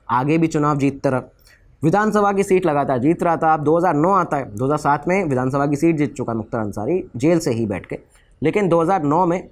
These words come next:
लोकसभा में अपना हाथ आजमाना चाहा पहली बार। लोकसभा चुनाव में यहाँ पे, अ, बीएसपी की इस तरफ से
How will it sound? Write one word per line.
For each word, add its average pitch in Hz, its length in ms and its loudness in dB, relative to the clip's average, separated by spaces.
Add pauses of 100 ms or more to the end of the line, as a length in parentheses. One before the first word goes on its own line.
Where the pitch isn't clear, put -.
लोकसभा 165 460 2
में 180 120 0
अपना 151 240 -2
हाथ 127 240 -2
आजमाना 123 380 -2
चाहा 127 180 -6
पहली 139 440 -2
बार। 123 200 -2 (360)
लोकसभा 175 360 2
चुनाव 196 440 0
में 190 280 -2 (340)
यहाँ 151 220 0
पे, 208 100 0
अ, 185 100 -4 (420)
बीएसपी 180 600 2
की 202 180 2
इस - 220 -6
तरफ 139 200 -2
से - 200 -12